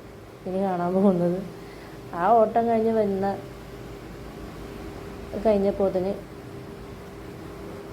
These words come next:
ആ ഓട്ടച്ചാട്ടം കഴിഞ്ഞ് വന്നപ്പോൾ ഞാൻ അവനെ കുളിപ്പിച്ചൊരുക്കി റെഡിയാക്കി നിർത്തിയേക്കുന്നതാണ് ഷോപ്പിലോട്ട് വരാൻ വേണ്ടിയിട്ട്. അപ്പോൾ അവനവിടെ ഇന്ന സൈക്കിൾ എടുത്തിട്ട് അവൻ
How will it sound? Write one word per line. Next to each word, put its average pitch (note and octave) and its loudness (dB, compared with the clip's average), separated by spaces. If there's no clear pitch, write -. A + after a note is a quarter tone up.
ആ A3+ -2
ഓട്ടച്ചാട്ടം A#3+ 4
കഴിഞ്ഞ് A3+ 6
വന്നപ്പോൾ G#3 4
ഞാൻ G3 2
അവനെ G3 0
കുളിപ്പിച്ചൊരുക്കി F#3+ 0
റെഡിയാക്കി G3 4
നിർത്തിയേക്കുന്നതാണ് F#3 0
ഷോപ്പിലോട്ട് F#3+ 6
വരാൻ F3+ 4
വേണ്ടിയിട്ട്. F3+ -2
അപ്പോൾ D#3+ 0
അവനവിടെ G#3 6
ഇന്ന A3 6
സൈക്കിൾ G#3+ 2
എടുത്തിട്ട് G#3 2
അവൻ G3 0